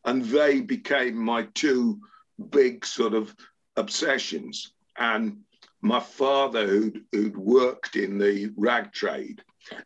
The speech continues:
uh, his father had started a business during the Second World War, bizarrely, because his father had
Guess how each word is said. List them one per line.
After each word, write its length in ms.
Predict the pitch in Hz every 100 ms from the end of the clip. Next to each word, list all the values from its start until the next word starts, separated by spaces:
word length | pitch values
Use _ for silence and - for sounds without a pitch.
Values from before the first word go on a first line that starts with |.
| -
uh, 520 | 113 113 107 107 - - - _ _ _
his 1080 | - 78 78 - - 80 - - 98 117 107
father 500 | - 120 90 80 90
had 100 | 82
started 540 | - - 107 98 - -
a 40 |
business 600 | 92 101 101 87 - -
during 380 | - 110 104 98
the 80 | 92
Second 400 | - 107 104 95
World 240 | 95 87
War, 480 | 98 107 87 78 80 _ - 71 - -
bizarrely, 680 | 101 101 113 98 85 76 - - - _ -
because 580 | 104 - 120 95 - _ _ _ _ - _ _ -
his 260 | 139 123
father 500 | - 123 98 92 95
had 400 | - 101 107 101